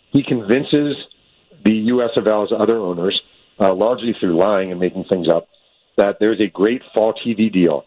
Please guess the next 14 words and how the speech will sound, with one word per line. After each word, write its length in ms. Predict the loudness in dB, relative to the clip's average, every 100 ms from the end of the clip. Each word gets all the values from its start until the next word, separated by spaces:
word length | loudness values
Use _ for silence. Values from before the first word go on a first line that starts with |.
| _ _
just 160 | -2 -2
waiting 380 | 0 0 0 -4
to 80 | -2
be 120 | 0
had, 220 | 2 0
and 80 | 0
that 120 | -2 -2
he's 160 | -8 -2
talked 260 | -2 0
to 80 | 0
different 320 | 0 0 -4
T 120 | -2 0
V 120 | 0
executives, 500 | 2 -2 0 -2